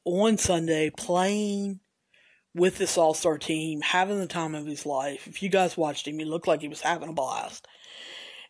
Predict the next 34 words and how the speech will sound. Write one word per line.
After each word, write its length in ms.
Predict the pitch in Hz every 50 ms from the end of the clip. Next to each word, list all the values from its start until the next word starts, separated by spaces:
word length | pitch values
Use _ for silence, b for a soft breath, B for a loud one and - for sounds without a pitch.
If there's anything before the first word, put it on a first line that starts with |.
| B B _ -
And 760 | 185 190 190 190 185 185 185 180 175 175 170 170 165 165 - - _
now 320 | - 185 180 180 185 185 190
he 80 | 190
comes 320 | - - 185 180 170 156 147
back 580 | 151 160 151 156 151 151 156 151 151 147 - - _ _ _ -
and 340 | 175 175 165 170 165 160 143
he 180 | 135 165 160
gets 280 | 151 170 160 160 - -
a 60 | 160
reality 640 | 156 160 160 160 165 175 170 170 165 156 156 156
check. 280 | 147 - - 143 143 - - -
"Oh, 300 | 170 165 156 156 151 156 - -
I'm 240 | - 165 165 160 151
in 160 | 151 151 151
Washington." 720 | 156 160 156 156 151 - - - - - - - - - _ _ _ _ _ _ _ _ _ _ _ _ _ _ _ _ _ _ _ _ B B B B B B B B B B B
I 100 | B 180
think 240 | - 254 262 247 -
that 140 | 262 185 175
has 320 | 165 175 180 175 - - -
to 100 | 170 156
affect 340 | - - - 160 156 -
his 160 | - 135 - -
play. 720 | - - - - 196 190 185 185 185 180 180 180 170 -
I 120 | - 160 160
think 200 | - 170 160 -
that 140 | 151 147 127
has 240 | 143 151 147 -
to 80 | - 135
affect 360 | 135 - - 147 147 - -
his 120 | 131 - -
psyche 560 | - - - 160 151 147 147 - - - -
a 80 | -
little 240 | - - - - -
bit. 260 | - - - - -